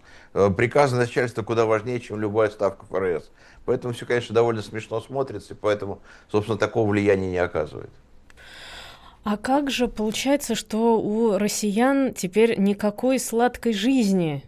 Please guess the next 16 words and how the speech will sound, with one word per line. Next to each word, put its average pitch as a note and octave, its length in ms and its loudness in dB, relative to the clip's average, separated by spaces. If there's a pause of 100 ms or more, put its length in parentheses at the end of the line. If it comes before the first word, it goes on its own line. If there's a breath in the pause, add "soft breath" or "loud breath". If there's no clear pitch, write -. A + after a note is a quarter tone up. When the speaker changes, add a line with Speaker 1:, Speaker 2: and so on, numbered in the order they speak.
(100)
Speaker 2:
не G3 200 0
будет-то? F#3 720 0
Шоколадки C4+ 960 2
перестают A3+ 840 0
выпускать, F3+ 640 0
как F3+ 220 -4
выяснилось. G3 420 -2
Вот B3 160 0
Speaker 1:
<laughs> - 0 -
Speaker 2:
отказываются G#3 880 4
от F3 120 -2
закупок G3+ 540 0
Сникерс, B3+ 540 0
M F3+ 140 0
and F#3 100 0
M's, B3+ 300 0